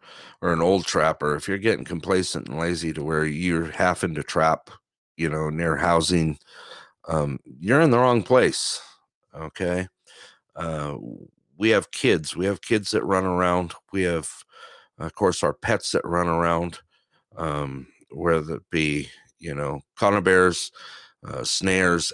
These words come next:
anything. It could be definite problem, you know. So please be mindful of that and get the word out. If you do have someone, uh, that does trap, um,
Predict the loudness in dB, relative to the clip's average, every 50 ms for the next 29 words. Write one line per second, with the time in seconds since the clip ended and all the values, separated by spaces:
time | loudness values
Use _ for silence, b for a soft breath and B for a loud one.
0 | -4 _ 0 2 2 0 0 0 -2 -4 -4 -4 -8 -16 _ _ _ _ _ _
1 | _ _ _ _ -8 -6 -6 -6 -6 -4 -2 -2 -2 -2 -2 -2 -2 -2 -2 -4
2 | -8 -12 B B B B -20 -20 _ _ _ _ 2 2 2 2 0 -2 -4 -4
3 | -4 -6 _ -2 0 2 2 4 2 0 -4 -10 -10 -16 _ _ B B B B
4 | B B B B B B B _ -8 -6 -4 -4 -2 -2 0 0 0 2 4 6
5 | 8 8 8 6 6 6 8 8 6 4 2 -2 -4 -2 -2 0 0 2 0 0
6 | 0 -2 -4 -6 -4 -2 -2 -2 -2 -4 -4 0 0 0 2 2 2 0 0 0
7 | -2 -8 -10 -4 -4 -4 -4 2 4 4 6 6 6 4 2 0 0 -2 0 0
8 | 2 2 2 0 0 -2 -4 -8 -14 b b b b b b b b _ -8 -6
9 | -6 -4 -2 -2 -2 0 2 2 2 2 0 -6 -2 0 0 2 2 0 -2 -4
10 | -12 -16 -16 -20 _ _ _ _ _ _ _ _ -10 -10 -8 -8 -8 -8 -10 -12
11 | -16 -16